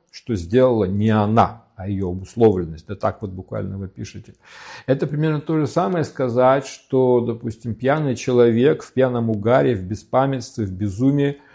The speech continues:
а, кого-то убил, а когда его арестовали и предъявили ему, м, обвинение, он протрезвел и говорит, что убил не он,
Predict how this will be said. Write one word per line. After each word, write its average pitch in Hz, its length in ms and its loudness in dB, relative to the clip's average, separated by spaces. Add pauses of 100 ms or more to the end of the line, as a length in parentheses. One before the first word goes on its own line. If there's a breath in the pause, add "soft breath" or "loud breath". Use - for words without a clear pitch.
(240 loud breath)
а, 113 140 0
кого-то 127 420 2
убил, 117 580 2 (340 loud breath)
а - 80 0
когда 127 360 4
его 123 200 4
арестовали 127 880 2
и 135 360 0
предъявили 120 760 0
ему, 120 520 0
м, 113 180 -8
обвинение, 143 920 0 (280 soft breath)
он 123 180 0
протрезвел 123 760 4
и 123 80 2
говорит, 123 420 6
что 131 720 6
убил 120 460 2
не 123 140 0
он, 165 420 2